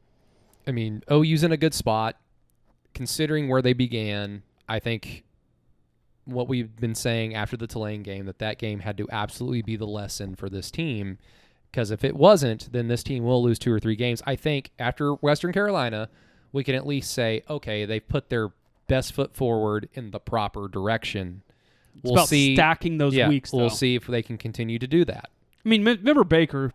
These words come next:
Speaker 2: He, I hate to even go back and even use him or, like, compare anything to it, but, I mean, that was really his attitude.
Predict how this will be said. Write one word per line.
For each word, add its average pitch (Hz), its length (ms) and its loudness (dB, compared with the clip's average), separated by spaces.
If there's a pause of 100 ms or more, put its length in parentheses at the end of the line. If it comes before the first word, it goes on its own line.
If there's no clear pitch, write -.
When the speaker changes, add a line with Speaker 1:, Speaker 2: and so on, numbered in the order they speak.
Speaker 2:
He, 165 200 0
I 147 180 0
hate 147 200 0
to 143 80 -2
even 135 260 -2
go 127 120 -2
back 127 300 -6
and 117 180 -12 (120)
even 131 340 -6
use 135 300 0
him 123 280 -8
or, 117 100 -8
like, 113 200 -10
compare 120 420 -10
anything 117 400 -12
to 117 160 -10
it, 120 160 -8
but, 135 260 -4 (580)
I 156 40 0
mean, 165 120 6
that 196 120 6
was 165 220 2
really 165 320 6
his 147 200 0
attitude. 147 580 -2